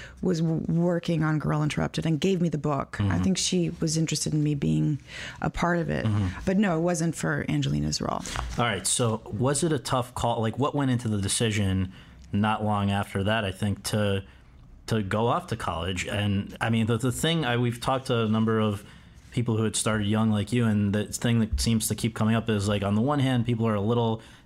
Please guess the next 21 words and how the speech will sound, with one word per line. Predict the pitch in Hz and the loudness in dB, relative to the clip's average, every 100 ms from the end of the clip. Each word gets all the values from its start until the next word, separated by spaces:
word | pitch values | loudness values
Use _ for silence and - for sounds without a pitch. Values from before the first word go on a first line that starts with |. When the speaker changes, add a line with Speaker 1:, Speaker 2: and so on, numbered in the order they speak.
| - | -4
Speaker 2:
apprehensive | 113 113 113 113 110 104 | -2 0 0 2 0 0
'cause | 98 | 0
they | 101 107 | 0 0
don't | 107 | 2
know | 107 | 2
if | 101 | 0
they'll | 110 101 | -2 0
be | 104 | 0
able | 101 | 2
to | 104 101 101 107 | 2 2 0 0
return. | 104 - 139 107 | -2 0 0 0
Like, | 92 95 | -2 -2
there's | 95 90 | -2 0
some | 113 104 | 0 0
fear | - 110 101 | 0 0 0
that | 98 98 - - | 0 -2 -4 0
Speaker 1:
Yeah, | 277 277 196 175 | 2 2 0 0
Speaker 2:
you're | 165 | 0
gonna | 196 190 | 0 0
Speaker 1:
I, | 254 | -2
I, | - | -2